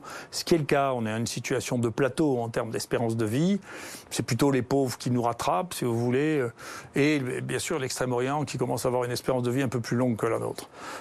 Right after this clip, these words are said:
Euh, dans cette situation-là, que vous disiez, écoutez, moi je suis dans le principe de précaution parce que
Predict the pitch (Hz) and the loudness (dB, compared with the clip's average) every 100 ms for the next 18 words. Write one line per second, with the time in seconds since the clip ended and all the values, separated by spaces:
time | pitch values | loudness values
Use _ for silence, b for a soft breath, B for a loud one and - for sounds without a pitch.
0 | B 127 117 113 135 - B B 135 165 | B 4 4 4 0 -6 B B 4 4
1 | 170 185 - 151 - 151 131 135 127 156 | 4 0 0 -2 0 0 0 0 0 0
2 | 190 - 143 135 135 151 - 127 139 131 | -2 -2 -2 0 0 0 -2 -2 0 0
3 | - 147 131 123 131 - 147 127 131 123 | -2 0 0 0 0 0 0 0 0 0
4 | 123 147 139 127 113 - 131 127 | 0 0 2 0 -2 0 2 2